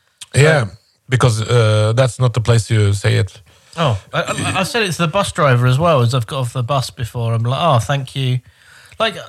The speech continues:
Speaker 2: like, I think bus drivers in Norway, it's funny 'cause they, they look at you suspiciously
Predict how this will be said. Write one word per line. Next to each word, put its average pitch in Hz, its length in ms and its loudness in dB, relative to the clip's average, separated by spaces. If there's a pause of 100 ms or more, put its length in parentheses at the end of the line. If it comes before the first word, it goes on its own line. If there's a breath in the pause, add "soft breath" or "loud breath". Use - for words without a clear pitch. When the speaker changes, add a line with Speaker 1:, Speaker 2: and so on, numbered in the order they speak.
Speaker 2:
like, 190 180 -10 (120)
I 180 80 -2
think 220 240 -12 (100)
bus 185 200 -6
drivers 147 320 0
in 135 100 2
Norway, 139 280 2
it's 104 100 -8
funny 156 280 -2
'cause 110 180 -4
they, 131 180 0 (880 soft breath)
they 147 120 -2
look 165 300 -2
at - 100 -10
you 151 120 -8
suspiciously 120 920 -8